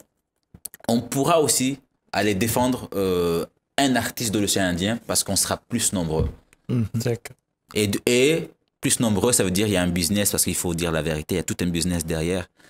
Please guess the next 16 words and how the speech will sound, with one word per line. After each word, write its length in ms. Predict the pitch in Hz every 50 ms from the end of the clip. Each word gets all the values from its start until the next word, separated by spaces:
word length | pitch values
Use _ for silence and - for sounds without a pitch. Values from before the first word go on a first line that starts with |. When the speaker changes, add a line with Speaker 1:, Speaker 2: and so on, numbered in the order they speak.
| _ _
Speaker 1:
Et 80 | - -
s'il 160 | - - 113
n'y 40 | 98
a 20 |
pas 100 | - 98
le 60 | 90 -
public 320 | - 85 82 95 85 85
derrière, 480 | 85 85 80 80 87 98 107 110 - - _ _ _ -
il 40 |
n'y 20 | 87
aura 80 | 92 -
pas 100 | 85 85
de 80 | 85
business. 480 | 90 90 87 85 80 73 - - - - _ _ _ _ _ _ _ _ _ _ _ - - - - - - - - - - -
Speaker 3:
D'accord. 480 | 156 160 160 156 156 151 147 - - - - - - - - - - - - _ -
Alors, 340 | 147 151 151 143 - -